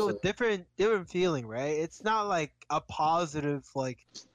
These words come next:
Speaker 2: this is showing a very negative towards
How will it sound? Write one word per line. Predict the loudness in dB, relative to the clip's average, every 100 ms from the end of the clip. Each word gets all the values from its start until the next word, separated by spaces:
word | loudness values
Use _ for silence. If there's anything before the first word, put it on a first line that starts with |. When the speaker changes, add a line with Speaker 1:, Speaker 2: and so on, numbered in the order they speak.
| _ -4
Speaker 2:
this | 0 0
is |
showing | 0 0 2
a | 0
very | 0 0 0 0 -2
negative | -2 0 0 0 -2 -4
towards | -4 0 2 0 -4 -12